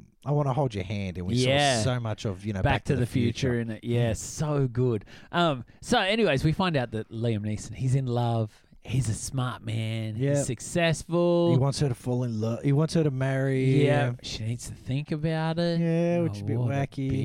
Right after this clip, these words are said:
Speaker 2: bitch.
Speaker 1: When she
Speaker 2: Um,
Speaker 1: roots Colin Farrell when
Speaker 2: you,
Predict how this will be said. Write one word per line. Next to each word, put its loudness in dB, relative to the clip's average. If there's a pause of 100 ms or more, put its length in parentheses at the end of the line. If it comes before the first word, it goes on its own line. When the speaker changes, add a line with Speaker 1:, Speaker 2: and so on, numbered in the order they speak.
(140)
Speaker 2:
bitch. -16 (380)
Speaker 1:
When 0
she 4
Speaker 2:
Um, 6
Speaker 1:
roots 0
Colin -2
Farrell -4
when -8 (240)
Speaker 2:
you, -16